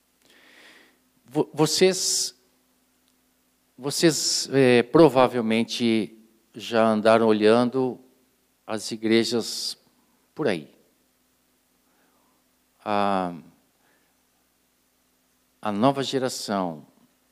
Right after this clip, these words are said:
não aceita essa continuidade natural, né?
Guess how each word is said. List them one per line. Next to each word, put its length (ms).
não 460
aceita 640
essa 320
continuidade 1040
natural, 640
né? 240